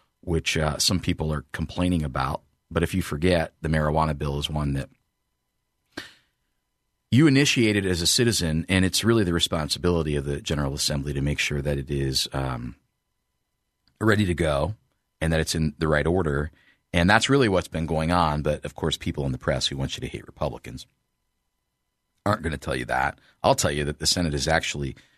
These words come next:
uh, lowered the timeline before which marijuana can be, um, used or sold legally. And, uh, they've also allowed you to have,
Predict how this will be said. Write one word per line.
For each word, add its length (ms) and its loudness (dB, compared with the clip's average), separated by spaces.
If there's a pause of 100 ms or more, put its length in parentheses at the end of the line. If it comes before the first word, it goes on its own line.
(280)
uh, 240 -2
lowered 420 2
the 80 -6
timeline 720 -4 (160)
before 320 -4
which 440 -4
marijuana 600 -4
can 200 -6
be, 340 -6 (540)
um, 560 -10 (340)
used 460 -2
or 80 -6
sold 500 -2 (180)
legally. 560 -6 (600)
And, 480 0
uh, 380 0 (120)
they've 180 0
also 380 0
allowed 380 -2
you 160 -8
to 500 -8 (440)
have, 400 -6